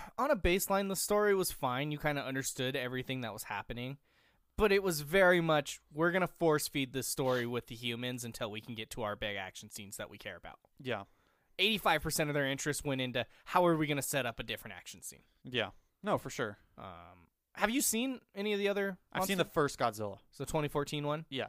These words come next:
Speaker 1: You have not seen Kong or Godzilla King of the Monsters?
Speaker 2: I have not.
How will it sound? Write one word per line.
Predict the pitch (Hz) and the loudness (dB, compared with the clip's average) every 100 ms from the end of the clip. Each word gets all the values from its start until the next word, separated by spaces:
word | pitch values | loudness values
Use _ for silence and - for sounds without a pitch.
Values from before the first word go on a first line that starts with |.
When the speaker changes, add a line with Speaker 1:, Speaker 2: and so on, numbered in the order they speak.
| - | -2
Speaker 1:
You | 151 | 0
have | 139 | 2
not | 135 - | 0 -2
seen | 139 | -8
Kong | - 139 127 120 | -2 0 0 -2
or | 117 120 | -6 -4
Godzilla | 120 113 117 107 | -4 -4 -6 -8
King | - 113 | -10 -12
of | |
the | 98 | -10
Monsters? | 82 - - - - | -14 -16 -20 -18 -10
Speaker 2:
I | |
have | 117 107 | -10 -8
not. | 104 | -12